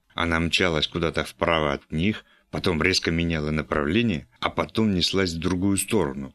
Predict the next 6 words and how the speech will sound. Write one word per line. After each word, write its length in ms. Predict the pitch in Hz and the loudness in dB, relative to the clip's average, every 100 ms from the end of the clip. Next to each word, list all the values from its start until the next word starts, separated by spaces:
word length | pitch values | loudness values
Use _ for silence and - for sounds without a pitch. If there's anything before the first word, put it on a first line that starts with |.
| - | -2
но 180 | 85 80 | 0 2
опять 440 | 76 98 80 71 | 0 -2 -2 -2
до 200 | 80 80 | 0 0
какой-то 480 | 80 73 87 92 98 | -2 -4 -2 0 0
невидимой 640 | 85 73 76 76 82 90 | 0 0 0 0 0 -2
точки. 560 | - 85 - - - | -4 -4 -4 -6 -10